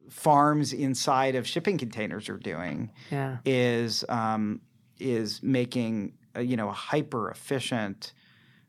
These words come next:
Speaker 1: low resource intensity version of farming. So I, I met one company that could grow, you know, as many strawberries in a shipping container as you could grow in something like three thousand acres of land.
Speaker 2: Wow.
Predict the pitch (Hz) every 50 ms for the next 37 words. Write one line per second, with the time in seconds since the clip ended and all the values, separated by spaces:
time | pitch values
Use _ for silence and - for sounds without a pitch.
0 | _ _ _ 139 131 139 139 139 135 131 127 131 131 123 - - 131 113 107 -
1 | 117 110 104 - - 120 117 - 131 117 110 110 110 107 98 - - 120 107 113
2 | 113 117 120 110 107 113 107 101 98 95 - - - 113 104 98 92 90 - -
3 | - - _ _ _ _ _ _ _ _ - - - - 113 110 123 120 107 -
4 | - - - - - 123 107 110 113 - - 117 120 117 113 - 113 113 113 117
5 | 117 - 117 110 107 110 107 104 104 101 101 90 - - - 104 - - - 107
6 | 110 110 110 110 107 110 107 107 107 - - - - - - - - - - -
7 | - - _ - _ _ - 120 117 110 110 107 - 101 113 113 113 120 123 120
8 | 120 117 117 113 110 110 110 104 - - - 123 113 117 123 120 113 90 80 73
9 | 69 - - 101 104 101 - - 131 - 123 104 101 98 - - 101 - - 65
10 | 57 64 - - 107 110 107 107 104 101 - _ - - 107 104 98 117 107 117
11 | - - 117 110 104 104 107 107 104 107 107 101 - - - 117 104 101 98 95
12 | 98 - - - - 123 113 - 104 101 90 - - - - 113 110 110 101 113
13 | 104 104 107 104 - 110 101 - 104 101 - 95 - - 101 110 117 110 73 64
14 | 64 65 - - - 143 147 139 104 80 -